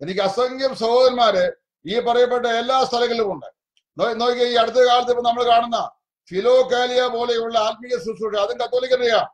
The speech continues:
അവിടെയും ഉണ്ട് ഈ പറയപ്പെട്ട വീര്യപ്രവൃത്തികളും അത്ഭുതങ്ങളും അടയാളങ്ങളും ഒക്കെ. അപ്പൊ ഞാൻ പറഞ്ഞു വന്നൊരു സാരം, നിങ്ങൾ ദൈവവചനത്തിലേക്ക് തിരിയുക. ഈ പറയപ്പെട്ട ആൽഫ് ലുക്കാവ് എന്ന് പറയുന്ന പാസ്റ്റർ, അദ്ദേഹത്തെ ഇപ്പൊ പോലീസ് അറസ്റ്റ് ചെയ്യും,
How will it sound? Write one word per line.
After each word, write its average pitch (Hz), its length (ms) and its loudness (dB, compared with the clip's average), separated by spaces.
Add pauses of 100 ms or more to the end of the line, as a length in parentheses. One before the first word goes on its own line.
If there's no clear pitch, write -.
(500)
അവിടെയും 262 460 4
ഉണ്ട് 285 140 0
ഈ 285 40 -4
പറയപ്പെട്ട 269 380 4
വീര്യപ്രവൃത്തികളും 247 680 -2
അത്ഭുതങ്ങളും 233 360 -2
അടയാളങ്ങളും 214 480 -2
ഒക്കെ. - 140 -18 (420)
അപ്പൊ 147 220 -10
ഞാൻ 202 140 -2
പറഞ്ഞു 226 200 0
വന്നൊരു 226 300 -2
സാരം, 196 280 2 (560)
നിങ്ങൾ 165 300 -6
ദൈവവചനത്തിലേക്ക് 220 760 0
തിരിയുക. 175 480 -6 (640)
ഈ 196 180 -2
പറയപ്പെട്ട 233 480 2 (720)
ആൽഫ് 226 400 -2
ലുക്കാവ് 240 440 4
എന്ന് 247 120 2
പറയുന്ന 233 220 -2
പാസ്റ്റർ, 196 540 -4 (220)
അദ്ദേഹത്തെ 233 300 -4
ഇപ്പൊ 233 180 -2
പോലീസ് 220 400 -4
അറസ്റ്റ് 214 280 -6
ചെയ്യും, 202 280 -12